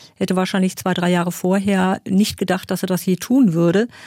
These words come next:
sondern er kommt im Rahmen einer bestimmten Lebenssituation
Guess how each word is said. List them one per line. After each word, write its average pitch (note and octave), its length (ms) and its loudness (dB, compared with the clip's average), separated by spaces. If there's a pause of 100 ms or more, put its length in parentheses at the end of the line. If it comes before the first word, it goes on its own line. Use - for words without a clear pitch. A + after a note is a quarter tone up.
(120)
sondern G3 300 0
er F#3+ 100 -2
kommt A#3+ 540 0
im F#3+ 200 0
Rahmen G#3+ 460 2
einer F#3+ 220 0
bestimmten B3 440 -4
Lebenssituation G#3 880 0